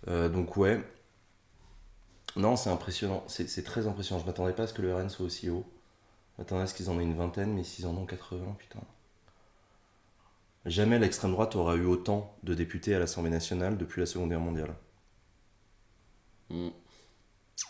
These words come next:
Speaker 1: La, bah, la dernière fois qu'ils en ont eu beaucoup, c'était une, une trentaine en quatre-vingt-six.
Speaker 2: Puis bon, bah voilà, oui, c'est logique avec les dernières années qu'on a vécues, c'est logique, c'est la fin du barrage républicain.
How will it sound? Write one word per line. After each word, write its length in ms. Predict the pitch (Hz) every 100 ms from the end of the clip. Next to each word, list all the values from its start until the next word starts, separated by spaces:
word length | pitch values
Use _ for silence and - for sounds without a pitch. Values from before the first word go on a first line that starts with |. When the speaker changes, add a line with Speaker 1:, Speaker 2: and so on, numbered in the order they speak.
| - _ _ -
Speaker 1:
La, 140 | 87
bah, 200 | 90 95
la 180 | 87 92
dernière 240 | 92 98 92
fois 120 | 110
qu'ils 160 | 95 87
en 80 |
ont 60 | 85
eu 80 | 85
beaucoup, 260 | 82 92
c'était 380 | 107 - 80 78 76
une, 280 | 80 80 80 - 85
une 100 | 85
trentaine 540 | - 87 82 92 92
en 180 | 80 76
quatre-vingt-six. 800 | - - 80 78 - 110 - - _ - - - - - - _ - _ _ _ _ - - _ _ - -
Speaker 2:
Puis 140 | - 85
bon, 220 | 95 113
bah 120 | 92
voilà, 240 | 76 92 196
oui, 140 | 139 175
c'est 160 | -
logique 400 | 87 92 120 147
avec 180 | 98 -
les 80 | 90
dernières 400 | 90 92 92 85
années 180 | 90 90
qu'on 200 | 90 82
a 60 |
vécues, 360 | 80 82 - 170
c'est 220 | - 196
logique, 420 | 160 160 117 113
c'est 180 | - 113
la 120 | 95
fin 240 | - 101 123
du 100 | 131
barrage 320 | 101 110 117
républicain. 560 | 110 - 90 80 -